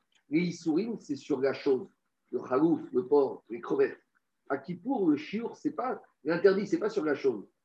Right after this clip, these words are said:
c'est sur l'être humain. Parce que à Kippour, l'interdit, c'est de manger.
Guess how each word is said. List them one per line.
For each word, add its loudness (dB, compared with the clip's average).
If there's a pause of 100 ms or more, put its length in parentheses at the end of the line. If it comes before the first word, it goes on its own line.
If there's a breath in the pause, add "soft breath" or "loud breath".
(140)
c'est -6
sur -4
l'être -6
humain. -4 (680)
Parce -2
que 6
à 6
Kippour, 2
l'interdit, 4
c'est 0
de 2
manger. 4